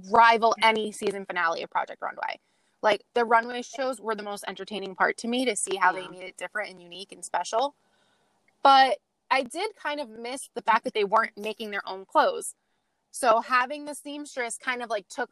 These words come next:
Speaker 1: a little
Speaker 2: I
Speaker 1: bit
Speaker 2: know.
Speaker 1: away from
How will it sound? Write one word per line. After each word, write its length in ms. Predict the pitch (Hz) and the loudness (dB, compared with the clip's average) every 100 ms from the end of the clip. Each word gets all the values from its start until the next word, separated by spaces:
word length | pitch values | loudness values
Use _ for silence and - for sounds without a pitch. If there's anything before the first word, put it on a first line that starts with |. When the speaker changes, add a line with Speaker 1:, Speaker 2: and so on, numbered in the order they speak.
| - | -6
Speaker 1:
a 100 | 202 | -6
little 420 | 196 202 214 208 | -6 -6 -6 -6
Speaker 2:
I 60 | 208 | -4
Speaker 1:
bit 220 | 220 208 | -4 -4
Speaker 2:
know. 160 | 165 160 | -6 -4
Speaker 1:
away 680 | 196 185 185 185 190 277 349 _ _ _ _ _ _ _ _ - | -6 -2 -2 -2 -4 -6 -12 _ _ _ _ _ _ _ _ 0
from 640 | 233 214 208 190 190 196 | 4 4 2 -8 -16 -20